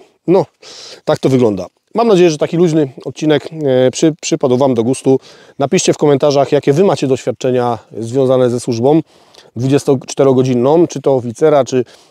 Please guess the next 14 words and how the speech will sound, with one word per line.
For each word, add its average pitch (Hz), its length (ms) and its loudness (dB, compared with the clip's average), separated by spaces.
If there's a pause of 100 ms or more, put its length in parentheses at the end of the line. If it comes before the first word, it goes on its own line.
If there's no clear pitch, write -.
(100)
pomocnika, 143 800 0
czy 123 220 -2
pododdział 147 460 0
alarmowy, 139 480 2
czy 127 140 -4
jakaś 123 260 -2
warta. 123 580 2
No, 135 240 -4
możecie 127 380 -6
napisać 123 440 -6 (320)
jakieś 131 280 0
ciekawe, 117 440 0
mm, 113 540 -4
anegdoty 120 800 0